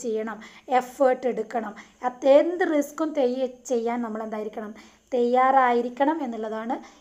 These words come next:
എനിക്ക് ഈ സ്റ്റുഡൻസിനോട് പറയാനുള്ളത്, അല്ലെങ്കിൽ വിദ്യാർത്ഥികളോട് പറയാനുള്ളത്. അപ്പോൾ ഇത് നിങ്ങളോട് ഇർഫാൻ ആലം പറയുകയാണ്.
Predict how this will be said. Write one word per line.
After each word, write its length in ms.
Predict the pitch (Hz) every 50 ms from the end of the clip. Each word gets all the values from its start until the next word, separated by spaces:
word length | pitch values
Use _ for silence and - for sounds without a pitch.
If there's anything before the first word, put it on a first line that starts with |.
| _ -
എനിക്ക് 360 | 233 220 226 220 - - 311 427 - - - - _ _ -
ഈ 120 | 233 277 403 -
സ്റ്റുഡൻസിനോട് 880 | - _ - 277 247 214 240 269 277 - 277 220 214 214 208 226 330 - - - - _ _ _ _
പറയാനുള്ളത്, 640 | 262 214 196 196 196 196 202 202 196 190 196 196 202
അല്ലെങ്കിൽ 260 | 208 202 208 202 214 214
വിദ്യാർത്ഥികളോട് 680 | 226 220 185 - 233 226 220 - - 214 202 208 208 - - -
പറയാനുള്ളത്. 480 | 220 202 190 190 190 185 190 190 196 202 - - - - -
അപ്പോൾ 160 | - 214 269
ഇത് 180 | 269 247 247 302 330 277
നിങ്ങളോട് 580 | 254 254 262 269 311 320 311 277 254 247 247 311 - - - - - _
ഇർഫാൻ 400 | 262 254 247 - - - 277 285 285 - -
ആലം 280 | 269 240 226 226 254 294 - -
പറയുകയാണ്. 540 | 269 233 214 214 220 226 220 202 185 180